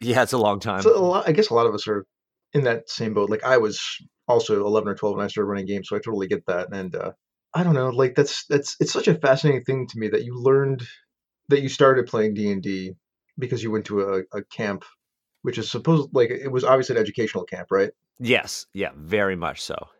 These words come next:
Speaker 2: I mean, aside from, from you and, and the people that you were surrounded by, I don't know how many of us actually have that same, like, I guess, origin story for, like, gaming.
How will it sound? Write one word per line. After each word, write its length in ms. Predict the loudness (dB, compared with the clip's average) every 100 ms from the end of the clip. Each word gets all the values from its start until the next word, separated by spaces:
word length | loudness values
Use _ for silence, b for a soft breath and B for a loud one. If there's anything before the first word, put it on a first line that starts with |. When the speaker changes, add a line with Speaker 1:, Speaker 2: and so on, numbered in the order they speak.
| _ _ _ _ -2
Speaker 2:
I 60 |
mean, 140 | 0 0
aside 320 | 0 0 4
from, 420 | 4 2 -4 -14
from 240 | -8 -6 -6
you 240 | -2 0
and, 220 | 0 -2
and 120 | -4
the 80 | -4
people 380 | -4 -4 0 2
that 240 | 2 -2 -4
you 80 | -8
were 100 | -6
surrounded 440 | -2 0 0 0
by, 160 | 0 0
I 80 | 2
don't 180 | 4
know 160 | 8 8
how 160 | 8 4
many 220 | 4 4
of 100 | 4
us 140 | 4 2
actually 280 | -2 -2
have 180 | -2 0
that 160 | -2 -4
same, 300 | -2 -2 -2
like, 140 | -4 -8 _
I 60 | -6
guess, 160 | -6
origin 400 | -2 -2 -2 -4
story 320 | -4 0 0 0
for, 160 | -2
like, 180 | -2 -4
gaming. 380 | -4 -4 -4